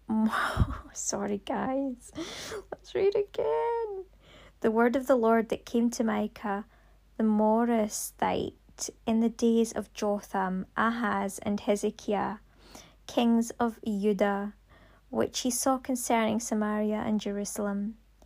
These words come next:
Hear, all ye people, hearken, O earth, and all that therein is, and let the Lord God be witness against you, the Lord, from his holy temple. For behold, the Lord cometh forth out of his place,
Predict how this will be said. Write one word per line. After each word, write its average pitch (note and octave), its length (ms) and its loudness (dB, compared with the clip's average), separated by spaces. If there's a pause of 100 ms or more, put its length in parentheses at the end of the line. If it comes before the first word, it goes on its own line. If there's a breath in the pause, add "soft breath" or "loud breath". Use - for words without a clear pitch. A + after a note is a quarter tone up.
(300 soft breath)
Hear, C4+ 260 0
all C4 240 2
ye B3+ 160 0
people, A#3+ 480 -2
hearken, A#3+ 580 -2
O A#3+ 200 0
earth, G3 440 -4
and G#3+ 220 -2
all A3 240 0
that A3+ 240 -4
therein G#3+ 380 0
is, G3+ 460 -6 (360 loud breath)
and A3+ 120 -2
let A3+ 180 -2
the A3 100 0
Lord A#3+ 380 0
God G3 400 0
be G#3+ 120 -2
witness G#3+ 420 -2
against G3+ 680 -4
you, G3 260 -6 (420 soft breath)
the A3 120 0
Lord, G#3+ 500 0 (320)
from G#3 300 0
his G#3+ 240 -2
holy A3 500 0
temple. A3 840 -4 (760 soft breath)
For - 140 -6
behold, A#3 720 2
the G#3 100 2
Lord G#3+ 320 0
cometh A#3 420 0
forth A3 480 -2 (100)
out B3+ 340 0
of A#3+ 100 -6
his B3 260 -6
place, G3 580 -4